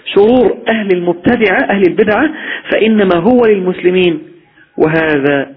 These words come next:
أفضل". الأمر الثالث، لعمارة الدنيا بما هو خير لها. هنغير حياتنا لعمارة الدنيا. يا داود: "إنا جعلناك خليفة في الأرض".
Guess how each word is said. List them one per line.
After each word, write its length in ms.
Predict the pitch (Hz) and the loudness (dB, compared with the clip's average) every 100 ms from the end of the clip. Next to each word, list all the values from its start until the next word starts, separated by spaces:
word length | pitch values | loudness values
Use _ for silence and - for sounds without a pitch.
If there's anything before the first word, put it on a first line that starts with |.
| - | -6
أفضل". 380 | 170 - 135 - - - _ _ _ - _ _ - | -6 -4 -4 -6 -8 -20 _ _ _ -20 _ _ -6
الأمر 260 | 202 190 160 | -2 0 0
الثالث، 480 | - 180 180 196 - - - - | 0 0 0 -2 -6 -16 -18 -4
لعمارة 480 | 165 175 247 254 196 | -2 0 0 0 0
الدنيا 340 | 175 240 240 | 2 0 2
بما 200 | 196 190 180 | 0 0 2
هو 100 | 196 | 0
خير 300 | 196 220 202 | 0 -2 -2
لها. 360 | 190 196 165 - - - | -4 -4 -4 -10 -16 -12
هنغير 480 | - 170 170 262 240 | -4 -2 2 2 2
حياتنا 400 | - 185 208 220 | 0 -2 -2 0
لعمارة 420 | 170 147 190 190 | 0 0 0 -2
الدنيا. 380 | 151 175 180 139 | -2 -4 -2 -2
يا 140 | 151 208 | 0 0
داود: 540 | 220 240 262 233 - - - _ _ - - - - | 2 2 2 2 -2 -10 -20 _ _ -18 -14 -8 2
"إنا 220 | 240 202 170 | 2 2 0
جعلناك 600 | 151 147 147 208 214 190 | -2 -2 -2 -2 -2 -4
خليفة 640 | 170 156 170 233 196 170 | -6 -6 -2 -2 -4 -8
في 140 | 151 143 | -10 -12
الأرض". 320 | 127 131 | -10 -12